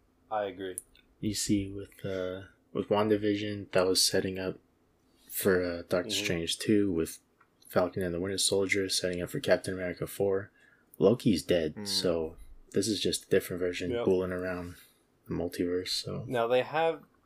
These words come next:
Speaker 1: they have said that Falcon and the Winter Soldier, or now Captain America and the Winter Soldier, uh, could potentially get a second season, but I don't think it needs that. But, yeah, I see your point. Loki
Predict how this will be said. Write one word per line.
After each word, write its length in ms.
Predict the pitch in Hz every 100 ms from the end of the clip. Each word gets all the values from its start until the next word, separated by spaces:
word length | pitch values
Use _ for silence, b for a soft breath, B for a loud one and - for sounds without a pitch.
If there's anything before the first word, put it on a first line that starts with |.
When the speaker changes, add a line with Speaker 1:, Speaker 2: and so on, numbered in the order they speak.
| _ _ _
Speaker 1:
they 120 | 123
have 340 | 120 120 147 139
said 240 | - 123
that 220 | 117 113
Falcon 340 | - 110 107 120
and 80 | 110
the 60 |
Winter 180 | 110 107
Soldier, 480 | - 104 101 101 101
or 320 | 95 95 90 -
now 240 | 92 87
Captain 360 | - 110 101 101
America 360 | 95 107 117 101
and 140 | 92
the 60 | 92
Winter 180 | 95 90
Soldier, 540 | - 95 - 101 92 b b b b _
uh, 260 | 110 104 101 - _ _
could 400 | - - 151 151
potentially 480 | - - 139 131 143
get 140 | 131
a 40 | 127
second 440 | - 135 131 127
season, 600 | - 135 123 135 131 135 131 _ _ _ _ _ _ _ _ _ _ _ _ _ _ _ _ _
but 280 | 117 110 107
I 60 | 117
don't 160 | 120
think 140 | 117 107
it 80 |
needs 260 | 101 98 -
that. 240 | - 80 -
But, 260 | - 98 - _ _ _ _ _ _ _ _ _
yeah, 220 | - 113
I 80 | 101
see 160 | 101 120
your 120 | 98
point. 280 | - 101 95
Loki 760 | 110 110 - 120 113 110 113